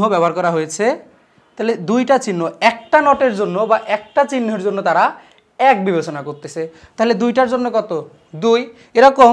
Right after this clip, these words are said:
তারা দেখলো যে এরকম চারটা চিহ্নের জন্য তারা চার বিবেচনা করলো, মানে একটার জন্য যেহেতু এক, তাহলে চারটার জন্য চার। তারপর কি এই যে ছয়টার জন্য তারা যখন ছয় বিবেচনা করতেছে, তখন কি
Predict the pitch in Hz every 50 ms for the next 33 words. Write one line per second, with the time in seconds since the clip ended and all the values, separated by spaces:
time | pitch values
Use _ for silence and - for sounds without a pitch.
0 | 240 233 226 202 202 196 190 190 190 - 175 190 220 269 320 - - - _ _
1 | _ _ _ _ _ _ - 160 160 180 175 196 247 349 - - _ _ _ -
2 | 226 233 262 262 - 247 208 214 233 247 - - - - _ _ - - 220 220
3 | 220 220 - - _ _ - 285 285 285 285 285 269 240 226 220 233 208 190 208
4 | 196 190 196 196 185 165 165 180 208 240 254 - - _ - - 214 208 202 202
5 | 190 180 190 185 185 180 190 185 180 180 175 180 175 175 175 175 190 190 - _
6 | _ - 170 196 214 - 190 185 185 - 214 196 190 226 226 233 220 226 233 233
7 | 254 233 196 190 185 190 185 - - _ _ _ _ _ - 226 226 226 233 247
8 | 226 226 - 240 226 220 240 226 226 254 285 285 - - _ _ - - 202 190
9 | 190 196 - - - _ _ _ _ _ _ _ _ _ _ _ _ _ - _
10 | _ _ _ _ _ - 202 196 196 226 226 247 277 302 - - _ _ _ _
11 | _ - 220 208 165 131 117 - - _ _ _ _ _ _ - 196 196 208 240
12 | 233 - - 208 208 202 208 247 247 226 254 247 240 240 240 233 208 208 214 190
13 | 202 - 220 202 - - 202 202 208 208 196 196 190 190 196 190 196 180 185 185
14 | 190 202 170 220 226 220 196 202 202 185 202